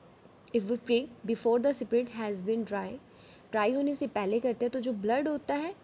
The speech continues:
वो, आ, बहुत ज़्यादा mix हो जाता है separate के साथ, जो हमारा spirit और blood दोनों आपस में mix हो जाते हैं और homogenize हो जाते हैं, ठीक है। तो इसलिए हमें पहले क्या है, wait करना चाहिए कि हमारा separate swab है उसको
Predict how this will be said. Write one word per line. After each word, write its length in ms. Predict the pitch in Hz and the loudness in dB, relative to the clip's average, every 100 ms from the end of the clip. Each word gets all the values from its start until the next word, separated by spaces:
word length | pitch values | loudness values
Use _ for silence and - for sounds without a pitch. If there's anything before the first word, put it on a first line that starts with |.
| - - 196 | -20 -16 -6
वो, 260 | 208 262 | 0 0
आ, 340 | - 196 190 180 | 0 -2 -2 -4
बहुत 360 | 180 208 240 | -4 0 2
ज़्यादा 240 | 262 254 262 | 2 0 2
mix 380 | 214 254 - 294 | 2 0 0 0
हो 80 | 196 | 0
जाता 240 | 190 - | -2 -4
है 60 | 330 | -4
separate 420 | - - 220 - | -6 -6 -6 -6
के 80 | 202 | -8
साथ, 220 | 170 190 175 | -8 -12 -8
जो 80 | 214 | -8
हमारा 220 | 202 202 | -6 -6
spirit 440 | 208 - 220 247 | -8 -8 -6 -4
और 180 | - 226 | -2 -2
blood 300 | 180 220 294 - - - - 233 | -2 -2 -2 -6 -16 -20 -2 4
दोनों 240 | 233 247 | 4 4
आपस 320 | 226 247 240 | 2 0 -2
में 120 | 320 403 | -4 -2
mix 320 | 233 247 247 262 | 2 2 2 -2
हो 60 | |
जाते 260 | 208 202 - | 0 -2 -2
हैं 80 | 330 | -2
और 60 | |
homogenize 640 | 285 226 220 202 190 180 - | 2 2 2 0 -2 -8 -10
हो 40 | |
जाते 320 | 165 - - 175 | -16 -16 -16 -16
हैं, 120 | 175 | -12
ठीक 200 | - 302 | -10 -6
है। 120 | 330 - - - - - - | -4 -6 -12 -20 -20 -20 -4
तो 60 | 269 | -4
इसलिए 220 | 262 302 | -2 -2
हमें 240 | 285 277 277 | 0 -2 -2
पहले 280 | 247 233 | 0 0
क्या 160 | 247 285 | 0 -2
है, 60 | 330 | -2
wait 280 | 220 240 240 | 2 2 2
करना 220 | 226 214 | -2 -2
चाहिए 280 | 208 226 247 | -4 -4 -4
कि 120 | 294 | -4
हमारा 280 | 269 226 220 | -4 -2 -2
separate 360 | 220 208 220 220 | -4 -6 -6 -6
swab 300 | 233 208 247 | -6 -4 -4
है 60 | |
उसको 360 | 269 226 - | -6 -6 -8